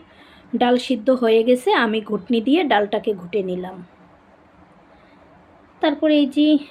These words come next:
এখন তো ডাল বাগার দিতে হবে, তো অন্য চুলায় যেহেতু তরকারি বসানো আছে, তাই আমার ডালের হাঁড়িটাই তুলে তারপরে কড়াই বসাতে হবে বাগার দেওয়ার জন্য আর কি।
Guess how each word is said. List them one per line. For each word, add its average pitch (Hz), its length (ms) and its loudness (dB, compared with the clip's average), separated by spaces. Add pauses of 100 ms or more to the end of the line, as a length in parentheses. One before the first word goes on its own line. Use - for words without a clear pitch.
(120)
এখন 220 280 -2
তো 262 100 0
ডাল 226 220 0
বাগার 202 400 -2
দিতে 233 240 -4
হবে, 208 340 0 (340)
তো - 160 -4
অন্য 226 260 0
চুলায় 254 340 0
যেহেতু 277 340 -4
তরকারি 233 440 -2
বসানো 247 500 -2
আছে, 226 260 -6
তাই 254 300 -2
আমার 214 280 -2
ডালের 214 320 0
হাঁড়িটাই 233 500 -2 (100)
তুলে 262 300 -2
তারপরে 220 480 -4 (160)
কড়াই 208 260 2
বসাতে 196 440 -6
হবে 220 240 -2 (120)
বাগার 202 400 -2
দেওয়ার 185 320 2
জন্য 175 300 -4
আর 170 180 -4
কি। 339 120 -4